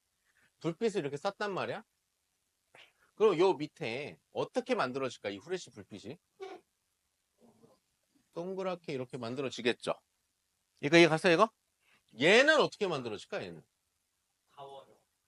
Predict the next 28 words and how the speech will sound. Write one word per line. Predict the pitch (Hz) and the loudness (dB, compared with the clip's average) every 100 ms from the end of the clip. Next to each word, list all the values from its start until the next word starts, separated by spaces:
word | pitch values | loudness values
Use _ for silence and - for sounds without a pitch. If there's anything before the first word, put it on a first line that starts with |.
| _ _ _ _ | _ _ _ _
타원형으로 | 190 208 220 202 180 175 196 214 208 _ | -4 -2 0 0 -2 -2 -2 -4 -10 _
이렇게 | 127 147 160 170 175 170 156 | -6 -4 -2 -4 -4 -6 -8
만들어집니다. | 110 107 98 - 87 85 - _ _ _ - - _ 139 | -8 -8 -10 -10 -16 -16 -18 _ _ _ -20 -20 _ 0
우리 | 165 180 | 2 2
경험으로 | 147 151 202 208 196 170 | 4 8 8 8 8 8
알 | 110 123 | 6 4
수 | - | 0
있죠. | 107 - 95 78 _ _ _ _ _ _ _ _ | -4 -2 -2 -2 _ _ _ _ _ _ _ _
이거 | 139 160 147 | 2 6 6
언더스탠드? | 147 156 - 180 175 202 - _ - _ - | 4 -2 -4 -4 0 -2 -6 _ -20 _ -6
그러면 | 156 143 160 104 | -4 -2 -2 -4
자, | 98 113 156 - | -6 -8 -8 -10
빛의 | 151 170 | -8 -6
밝기를 | 143 127 - 131 117 147 | -4 -6 -8 -10 -8 -8
한번 | 156 123 117 113 | -10 -12 -12 -12
표현하자면 | 156 143 139 135 139 143 104 | -14 -12 -12 -10 -10 -10 -8
얘는 | 123 165 175 285 247 202 - | -6 -8 -10 -14 -16 -18 -16
좀 | - 131 | -10 -10
집중되어 | - - 170 156 127 | -12 -6 2 4 4
있을 | 104 104 | 2 -8
것이고, | 92 - 90 87 | -12 -12 -14 -14
얘는 | 98 120 135 151 147 | -12 -10 -10 -10 -10
빛이 | 104 - | -14 -12
이렇게 | 95 90 | -12 -12
좀 | 101 107 120 | -14 -14 -12
퍼져 | 151 151 131 | -12 -10 -10
있을 | 98 82 | -10 -16
것이고. | - 76 - _ | -16 -18 -20 _